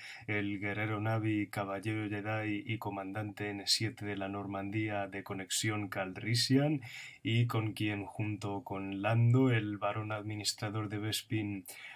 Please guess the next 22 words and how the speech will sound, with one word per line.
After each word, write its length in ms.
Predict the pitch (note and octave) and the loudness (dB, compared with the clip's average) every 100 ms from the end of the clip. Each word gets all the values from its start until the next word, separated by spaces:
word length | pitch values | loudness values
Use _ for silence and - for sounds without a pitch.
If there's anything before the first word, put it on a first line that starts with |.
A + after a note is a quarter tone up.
| - - | -14 0
habéis 340 | G#2+ G#2 A2 - | 2 4 2 2
compartido 1120 | A#2 G#2+ B2+ G#2 A#2+ A#2 G#2+ G#2 G2+ G2 F#2+ | 0 2 2 0 0 0 0 0 -2 -2 -2
buenos 380 | G2 G2 G2 | -2 -2 -2
directos, 1000 | G#2 G2+ A2+ A#2+ - B2+ C3 C#3 B2+ - C3+ - | -2 0 2 2 2 4 6 6 4 2 -2 -2
eh, 560 | A#2 A2 G#2 G2+ G2 F#2 | 0 0 0 -2 -4 -6
teniendo 400 | G2 G#2 G2+ G2+ | -4 -2 -2 -2
buenas 360 | G#2+ G#2 G2+ - | -2 -2 -2 -2
charlas 600 | A2 G#2+ A2+ B2+ C#3+ B2+ | 0 2 6 6 6 4
sobre 340 | - G2+ G2+ | 2 -2 -2
Star 320 | - - G#2+ | -2 -2 -2
Wars 460 | G#2+ A2+ A2+ - G#2 | 0 0 0 -2 -2
y 140 | G2+ | -2
cosas 360 | - G2 G2 - | -2 -2 -4 -2
frikis. 600 | A#2 A#2+ A#2+ C3 D3 - _ - - - - - - _ | 0 2 4 4 2 -10 _ -6 -6 -6 -14 -16 -18 _
Y 440 | - A2+ A2 G#2+ G#2 | 0 2 4 2 2
bueno, 520 | A#2 C#3 B2 G2 F2+ - - - - | 8 10 8 4 -4 -14 -20 -20 -8
estoy 380 | - - A#2 A#2+ | 0 2 6 8
aquí 320 | A#2+ B2+ C3 | 8 10 8
para 380 | B2 A#2 B2 C3 | 8 6 6 4
desearos 720 | A#2 - A2 A#2 B2 A#2+ - | 6 4 6 4 6 4 6
un 280 | A#2+ A#2+ B2 | 8 8 6
feliz 680 | - A2 G#2 G#2+ A#2+ A#2+ | 0 -2 0 4 4 2